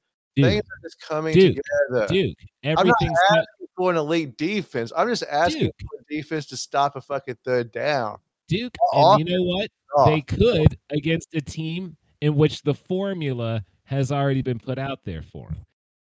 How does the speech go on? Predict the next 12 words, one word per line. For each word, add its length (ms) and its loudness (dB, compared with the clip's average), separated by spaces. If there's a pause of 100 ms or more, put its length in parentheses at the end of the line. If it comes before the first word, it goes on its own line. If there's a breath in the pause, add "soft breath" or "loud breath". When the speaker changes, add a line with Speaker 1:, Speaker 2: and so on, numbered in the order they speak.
(680)
Speaker 1:
No 340 0
other 260 4
team 400 -4
has 240 0
a 60 -6
formula 720 -4
that's 260 -8 (100)
put 220 -2
out 340 -2
there 200 -4
for 320 -2
them 300 2